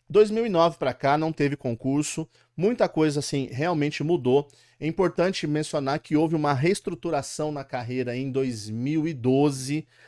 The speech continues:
um novo plano de carreiras foi, foi, foi aprovado, então muita coisa a gente tem que tomar cautela em estudar conforme o último edital, porque houve uma reestruturação na carreira, uma modificação ali.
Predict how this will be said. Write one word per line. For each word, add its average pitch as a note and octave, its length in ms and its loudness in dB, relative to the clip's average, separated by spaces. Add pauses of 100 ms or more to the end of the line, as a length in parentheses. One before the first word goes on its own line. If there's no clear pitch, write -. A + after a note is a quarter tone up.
(120)
um C3+ 80 -6
novo E3+ 380 0
plano D3+ 340 2
de C3+ 120 -6
carreiras B2 500 0
foi, B2+ 420 -2
foi, A#2+ 460 -4
foi B2 100 -6
aprovado, D3 540 2 (380)
então A3 120 4
muita F#3+ 520 0
coisa D#3 260 -4
a D3+ 40 -6
gente D#3 200 -10
tem D#3 160 -6
que - 60 -16
tomar D3 300 -4
cautela D3 680 2 (380)
em D#3 140 0
estudar D3 460 0
conforme D3 520 -2
o C#3+ 60 0
último B2+ 400 -4
edital, D3 500 0 (200)
porque G#3+ 340 -2
houve D3 160 2
uma D3+ 160 -2
reestruturação D#3 920 -2
na B2+ 100 -6
carreira, C#3 500 -2
uma B2+ 60 0
modificação C#3+ 800 -4
ali. B2+ 220 -4